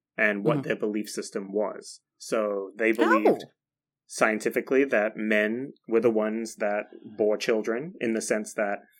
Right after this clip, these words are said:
Speaker 2: <laughs>
Speaker 1: um, semen is a tiny little baby, and they just hand it over to a woman, and the woman incubates it, and then she gives birth.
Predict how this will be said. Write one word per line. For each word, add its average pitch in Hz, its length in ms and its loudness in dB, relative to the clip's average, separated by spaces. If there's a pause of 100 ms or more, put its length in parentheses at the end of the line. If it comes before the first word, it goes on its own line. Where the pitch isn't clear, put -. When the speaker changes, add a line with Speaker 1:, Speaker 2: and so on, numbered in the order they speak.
Speaker 2:
<laughs> - 360 0
Speaker 1:
um, 101 500 0
semen 120 640 0 (320)
is 110 140 2
a 107 60 2
tiny 110 280 2
little 107 180 2
baby, 107 500 0 (100)
and 107 180 0
they 107 100 4
just 104 200 -4
hand 110 360 -6
it 110 80 -2
over 110 200 0
to 110 160 -4
a 107 60 0
woman, 107 280 -2
and 107 100 -4
the 104 60 -4
woman 104 340 -4 (260)
incubates 110 540 -4
it, 135 160 -4
and 107 120 -4
then 104 100 -8
she 110 140 -12
gives 101 200 -8
birth. 120 280 0